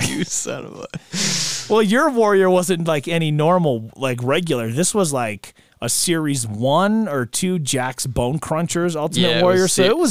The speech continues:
Speaker 1: six
Speaker 2: pretty dope,
Speaker 1: It was
Speaker 2: dude.
Speaker 1: the oldest Jakks one I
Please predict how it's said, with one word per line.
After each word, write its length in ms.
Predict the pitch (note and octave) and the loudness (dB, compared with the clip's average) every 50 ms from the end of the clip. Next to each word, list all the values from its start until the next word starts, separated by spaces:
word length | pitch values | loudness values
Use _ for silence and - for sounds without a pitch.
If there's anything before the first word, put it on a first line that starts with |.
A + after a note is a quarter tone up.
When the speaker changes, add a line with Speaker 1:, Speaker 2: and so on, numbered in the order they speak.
| D#3 | 0
Speaker 1:
six 40 | - | 0
Speaker 2:
pretty 220 | - A3+ F#3+ D3 A2+ | 0 2 2 0 -2
dope, 400 | G#2 G2+ B2 A#2+ B2 G#2+ F#2 - | -4 -2 -2 -2 -2 -2 -2 0
Speaker 1:
It 100 | C3 C#3 | 2 2
was 180 | C#3 C3+ A#2 G2 | 2 2 2 0
Speaker 2:
dude. 80 | G2+ | -2
Speaker 1:
the 80 | A#2+ A2+ | -4 -4
oldest 640 | A#2 A2+ A#2 A#2 A2+ A#2 A2+ A2 - - - - _ _ _ _ _ _ _ _ - | -4 -2 -4 -4 -4 -4 -6 -6 -8 -10 -12 -14 _ _ _ _ _ _ _ _ -8
Jakks 420 | - A2+ A2 G#2+ G#2+ - - - | -6 -6 -6 -6 -8 -8 -10 -8
one 180 | A#2 A2 G#2+ G#2+ | -8 -8 -8 -8
I 220 | G#2+ G#2+ G#2+ G#2 | -8 -10 -12 -14